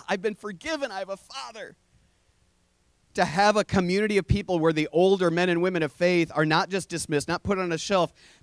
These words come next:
but are looked to and listened to. You know, one of these guys that wrote about these generational islands did this study. It was just from, like, one year ago, two, two years ago. And they did a poll of people, like, I think sixty-five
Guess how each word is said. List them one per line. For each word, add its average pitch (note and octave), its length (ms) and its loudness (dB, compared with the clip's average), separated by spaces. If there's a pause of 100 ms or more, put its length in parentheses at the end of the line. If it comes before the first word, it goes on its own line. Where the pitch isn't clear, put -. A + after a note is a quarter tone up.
but G3 160 4
are E3+ 140 4
looked D#3+ 540 0
to D3 420 0
and C#3+ 260 -2
listened F3 520 -4
to. B2+ 360 -2 (260)
You F#3 80 2
know, F3+ 60 6
one E3+ 180 6
of F3+ 60 -4
these D#3 180 0
guys D3+ 280 0
that C#3+ 120 -6
wrote C#3 280 2
about B2+ 260 0
these B2 180 -6
generational C3+ 640 -4
islands B2+ 400 -6
did C#3+ 160 -4
this C3+ 160 -2
study. C#3+ 380 -2
It G#2+ 40 -2
was G#2+ 120 -8
just - 240 -10
from, C#3+ 140 -6
like, A#2 220 -2
one A#2+ 300 -8
year E3 160 -4
ago, E3 140 -8
two, D#3+ 240 -6
two - 180 -8
years F3 220 -4
ago. G3 260 -6 (720)
And C#3 460 0 (300)
they D#3 100 2
did E3 140 -2
a F3+ 40 -2
poll E3+ 520 -2
of C3 160 -4
people, D#3 440 -4
like, A#2+ 300 0
I A#2+ 60 -12
think A#2+ 180 -10
sixty-five C#3 1400 -6